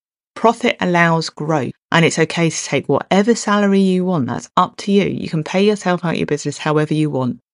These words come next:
That is completely subjective. If you've got a certain goal in mind of what you want to earn, work out how you're gonna get there. Work it backwards. Work out what you need to sell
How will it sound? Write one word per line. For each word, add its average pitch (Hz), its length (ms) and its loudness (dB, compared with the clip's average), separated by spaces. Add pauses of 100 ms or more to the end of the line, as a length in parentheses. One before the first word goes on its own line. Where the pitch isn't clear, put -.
(340)
That 151 140 0
is - 100 -6
completely 196 460 2
subjective. - 680 -4 (260)
If 151 200 -2
you've 196 140 2
got - 160 2
a - 40 -2
certain 160 380 0
goal 156 300 4
in 139 120 -2
mind 139 480 0
of - 160 -6
what - 220 2
you 143 100 0
want 139 220 -2
to - 160 -8
earn, 143 420 -2 (160)
work 185 340 2
out 196 200 2
how 170 160 -2
you're 185 160 2
gonna 165 240 -2
get 143 260 -4
there. 131 260 -8 (140)
Work 240 240 0
it - 80 -4
backwards. - 640 -6 (540)
Work 202 260 2
out 208 160 0
what - 140 -2
you 165 100 -2
need 160 200 -2
to - 40 -10
sell 151 420 -6